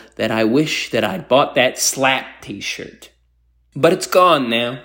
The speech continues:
When I walked to the store on my way to work the other day, I walked past a t-shirt in the front window that said, "I survived Johnny Depp's divorce, twenty twenty-two." And I didn't think about buying that shirt,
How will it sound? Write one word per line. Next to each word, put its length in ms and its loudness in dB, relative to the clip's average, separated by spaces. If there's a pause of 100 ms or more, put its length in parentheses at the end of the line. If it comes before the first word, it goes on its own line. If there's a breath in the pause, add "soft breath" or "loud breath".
(480)
When 220 0
I 120 2
walked 360 2
to 60 0
the 100 0
store 560 2
on 160 0
my 160 0
way 200 2
to 80 2
work 280 0
the 120 -2
other 120 0
day, 400 0 (180 loud breath)
I 100 -2
walked 280 0
past 280 -2
a 40 -6
t-shirt 480 -2
in 120 -2
the 40 -2
front 360 -2
window 280 2
that 160 0
said, 220 2
"I 260 0
survived 640 0
Johnny 300 2
Depp's 420 -2
divorce, 960 2
twenty 300 -6
twenty-two." 880 -4 (360)
And 100 2
I 100 4
didn't 320 2
think 240 2
about 260 4
buying 320 2
that 180 -6
shirt, 420 -8